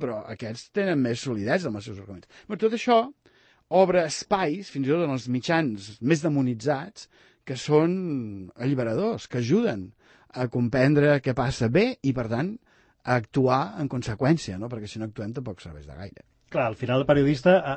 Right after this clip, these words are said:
Speaker 2: es troba amb tots, eh, totes aquestes resistències. Jo, mira, ara fa poc pensava, bé, de fet, quan estava llegint el llibre ho, ho pensava, eh, en el que està passant ara mateix al Washington Post, amb, amb, amb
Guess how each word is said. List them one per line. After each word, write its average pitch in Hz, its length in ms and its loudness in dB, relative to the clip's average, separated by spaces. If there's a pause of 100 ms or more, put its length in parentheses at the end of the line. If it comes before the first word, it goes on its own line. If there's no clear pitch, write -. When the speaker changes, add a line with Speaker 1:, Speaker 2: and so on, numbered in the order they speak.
(140)
Speaker 2:
es - 100 -10
troba 139 400 4
amb 131 460 2 (100)
tots, 127 240 2 (160)
eh, 127 300 4
totes 135 180 0
aquestes 131 260 0
resistències. 143 680 2 (320)
Jo, 123 140 6 (100)
mira, 139 220 2
ara 147 100 2
fa 156 160 0
poc 139 160 4
pensava, 123 880 2
bé, 113 160 -4
de 104 80 -4
fet, 117 140 -6
quan 117 180 0
estava 113 240 0
llegint 104 320 -4
el 95 80 -8
llibre 101 240 -8
ho, 90 220 -12 (100)
ho 139 100 -6
pensava, 107 520 -4
eh, 135 60 -2 (280)
en 131 80 -2
el 113 160 -6
que - 80 -6
està - 160 -4
passant 113 240 -6
ara 110 160 -6
mateix 107 240 -8
al 104 80 -10
Washington 101 500 -10
Post, 165 360 2
amb, 101 100 -10
amb, 95 320 -12
amb 98 140 -10